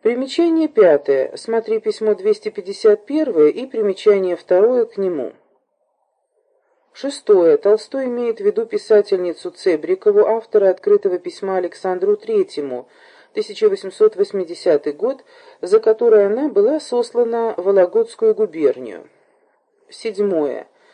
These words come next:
В Иверской часовне у Воскресенских ворот в Москве находилась икона,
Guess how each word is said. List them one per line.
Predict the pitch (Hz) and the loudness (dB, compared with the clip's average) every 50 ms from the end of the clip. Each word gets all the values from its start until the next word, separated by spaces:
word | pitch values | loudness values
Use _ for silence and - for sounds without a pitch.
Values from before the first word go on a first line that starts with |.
| _ _ _ _ _ _ | _ _ _ _ _ _
В | - 165 214 | -6 -4 -2
Иверской | 285 302 302 302 269 262 - - 240 220 | 0 0 0 -2 -4 -6 -8 -8 -8 -6
часовне | - 226 220 - - 247 240 226 214 214 208 | -2 -2 -2 -2 0 -2 -2 0 2 2 2
у | |
Воскресенских | 202 202 196 - - 208 202 - 214 214 196 - _ 196 180 - | 2 2 0 0 -2 -2 0 2 0 0 0 0 _ -8 -2 2
ворот | 180 175 180 185 175 - | 2 4 4 2 -2 -4
в | 170 | -6
Москве | 170 160 160 - - - 196 233 247 | -6 -6 -6 -8 -10 -6 -4 -4 -4
находилась | 233 208 - - 175 165 180 196 190 190 185 - 185 | -4 -4 -2 -2 -2 0 0 -4 -4 -4 -4 -4 -8
икона, | 180 - - 151 143 - 170 196 214 220 | -8 -6 0 0 0 0 0 -4 -8 -8